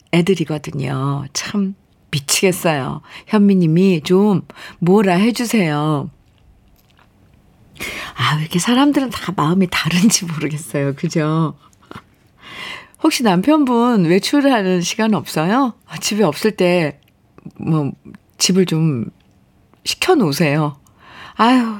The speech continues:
참. 한 사람은 틀어야 되고, 한 사람은 이 켜지 못하게 하고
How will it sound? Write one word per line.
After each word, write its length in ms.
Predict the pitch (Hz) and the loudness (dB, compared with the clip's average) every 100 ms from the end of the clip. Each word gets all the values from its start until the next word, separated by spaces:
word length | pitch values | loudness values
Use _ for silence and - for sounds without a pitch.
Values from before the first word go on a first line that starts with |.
| - | -12
참. 320 | - 208 202 - _ - - - - | -12 -8 -10 -12 _ -20 -20 -18 -14
한 180 | - 302 | -2 0
사람은 640 | 311 294 285 294 311 311 | 2 2 2 2 2 0
틀어야 360 | 294 294 262 196 | -2 -2 0 -2
되고, 320 | 160 139 135 | -4 -6 -6
한 180 | 156 214 | -4 -4
사람은 640 | 226 247 214 214 254 262 254 - | -2 -2 0 0 0 -4 -6 -4
이 240 | 170 165 | -2 -2
켜지 280 | - 180 226 | -4 -8 -2
못하게 480 | 170 165 208 170 170 | -2 -2 -2 0 0
하고 380 | 147 139 135 | 0 -2 -6